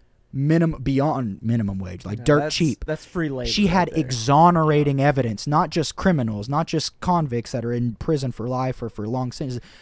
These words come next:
Speaker 1: exonerating innocent people that were,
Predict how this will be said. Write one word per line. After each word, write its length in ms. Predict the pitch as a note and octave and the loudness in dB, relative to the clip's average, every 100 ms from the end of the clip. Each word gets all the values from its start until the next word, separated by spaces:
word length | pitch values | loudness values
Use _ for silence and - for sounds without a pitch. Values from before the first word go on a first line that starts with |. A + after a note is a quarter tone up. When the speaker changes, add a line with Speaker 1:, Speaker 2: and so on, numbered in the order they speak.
| - | -12
Speaker 1:
exonerating 920 | C#3+ C3 A2+ D#3 F#3+ F#3 F3 E3 E3 - | -8 -6 0 4 4 2 -2 -4 -6 -2
innocent 640 | E3 F#3+ F3+ - F#3 - - - - | 2 2 0 -4 -8 -12 -20 -20 -6
people 460 | E3+ D#3 F2+ - - _ _ _ _ _ _ _ _ _ _ _ | -4 -2 -6 -14 -20 _ _ _ _ _ _ _ _ _ _ _
that 160 | C#3 | -4
were, 280 | C3 A#2+ A2 | -2 -4 -6